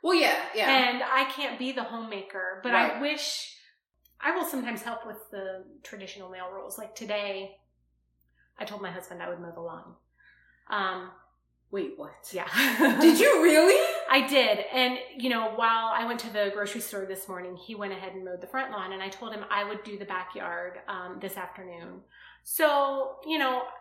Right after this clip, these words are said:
Speaker 2: and I'm okay with that. I actually don't mind it. Um, but,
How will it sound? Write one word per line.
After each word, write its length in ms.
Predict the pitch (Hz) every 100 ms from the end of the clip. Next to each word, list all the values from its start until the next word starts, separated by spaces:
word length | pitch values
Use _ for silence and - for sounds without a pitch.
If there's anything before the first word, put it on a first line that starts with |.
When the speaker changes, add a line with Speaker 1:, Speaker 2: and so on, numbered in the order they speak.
| -
Speaker 2:
and 80 | 302
I'm 240 | 320 392 -
okay 220 | 311 381
with 160 | 381
that. 140 | 202 196
I 40 |
actually 300 | 269 - 339
don't 180 | 285 240
mind 320 | 202 233 202
it. 220 | - - - -
Um, 460 | 233 220 214 214 214 - - _ -
but, 300 | 262 240